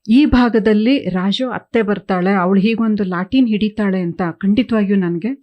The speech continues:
ಅನ್ಸಿರ್ಲಿಲ್ಲ. ಆದ್ರೆ ಬರಿತಾ ಬರಿತಾ ಆ ಭಾಗ ಬಂದಾಗ ರಾಜು ಅತ್ತೆ ಬಂದ್ಬಿಟ್ಲು, ಅವಳು ಒಂದು ಲ್ಯಾಟಿನ್ ಹಿಡ್ಕೊಂಡೆ, ಅಂದ್ರೆ ಎದೆಯಲ್ಲಿ ಒಂದು ಲ್ಯಾಟಿನನ್ನ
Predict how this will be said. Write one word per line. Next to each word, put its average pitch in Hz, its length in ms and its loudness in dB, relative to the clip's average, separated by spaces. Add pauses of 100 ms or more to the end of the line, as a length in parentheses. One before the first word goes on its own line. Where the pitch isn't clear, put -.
(120)
ಅನ್ಸಿರ್ಲಿಲ್ಲ. 185 600 0 (640)
ಆದ್ರೆ 277 240 2
ಬರಿತಾ 269 360 -2
ಬರಿತಾ 226 320 -6
ಆ 196 180 -2
ಭಾಗ 196 300 -2
ಬಂದಾಗ 196 380 -2
ರಾಜು 190 500 -2
ಅತ್ತೆ 202 260 -4
ಬಂದ್ಬಿಟ್ಲು, 190 520 -4
ಅವಳು 175 220 -2
ಒಂದು 180 220 -2
ಲ್ಯಾಟಿನ್ 208 460 0
ಹಿಡ್ಕೊಂಡೆ, 190 720 -2 (140)
ಅಂದ್ರೆ 240 380 0 (100)
ಎದೆಯಲ್ಲಿ 196 380 4
ಒಂದು 180 200 0
ಲ್ಯಾಟಿನನ್ನ 180 600 0